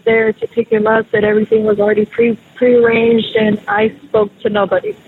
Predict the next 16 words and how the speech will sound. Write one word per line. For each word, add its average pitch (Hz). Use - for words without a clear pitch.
So 208
they 202
came 220
in 214
and, 190
and 202
took 226
him 196
and 196
ran 202
out 196
the 196
door 208
with 190
him. 185
And 185